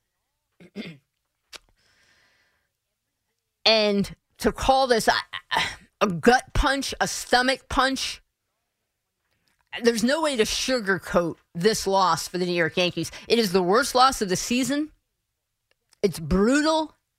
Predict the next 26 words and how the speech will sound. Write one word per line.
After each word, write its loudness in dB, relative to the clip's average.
It's -6
painful. 2
And 0
sometimes, 2
you -4
know, 2
we -2
can -2
all 4
use -2
the 0
cliches -2
and 0
say 2
every 2
game, 0
they 4
all 4
count 0
the 2
same, 0
right? 4
Whether 0
they're 2
in 0
April 0